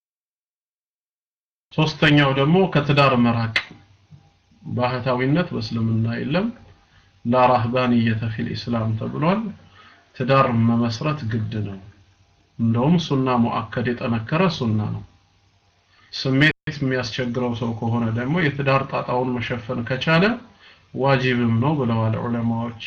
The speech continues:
ለምን? ኋላ ላይ ሐራም ላይ ሊወድቅ ይችላል። ራስን ከሐራም መከላከል ደግሞ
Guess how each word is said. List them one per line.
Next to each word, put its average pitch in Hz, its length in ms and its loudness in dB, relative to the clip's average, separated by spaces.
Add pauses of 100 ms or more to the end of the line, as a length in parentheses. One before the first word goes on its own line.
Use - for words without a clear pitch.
(160)
ለምን? 139 320 0 (680)
ኋላ 135 260 0
ላይ 131 200 4
ሐራም 120 340 2
ላይ 151 160 2
ሊወድቅ 113 360 0
ይችላል። 107 460 -6 (340)
ራስን 131 420 -2
ከሐራም 127 500 0
መከላከል 127 680 -2
ደግሞ 170 240 0